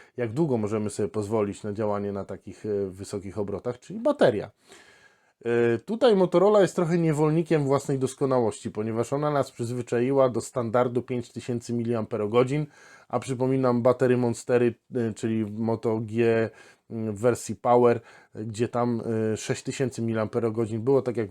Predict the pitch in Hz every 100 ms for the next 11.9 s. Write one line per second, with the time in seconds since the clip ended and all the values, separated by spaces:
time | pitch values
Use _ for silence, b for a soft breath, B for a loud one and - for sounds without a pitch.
0 | 104 - 113 104 107 110 101 113 107 113
1 | 107 107 104 101 123 110 113 98 95 -
2 | 95 - 123 B B B B B 120 120
3 | - - 123 120 117 127 117 - 117 110
4 | 113 110 104 - 156 165 151 143 135 127
5 | 127 127 123 104 123 123 117 113 120 117
6 | 113 - 127 120 120 170 143 117 104 101
7 | 113 - 110 127 156 120 107 113 - 101
8 | 104 127 190 B B B B B 127 127
9 | 123 123 117 131 143 147 - 165 151 147
10 | 139 123 113 127 127 127 131 135 123 120
11 | 123 - 120 - - - 117 113 113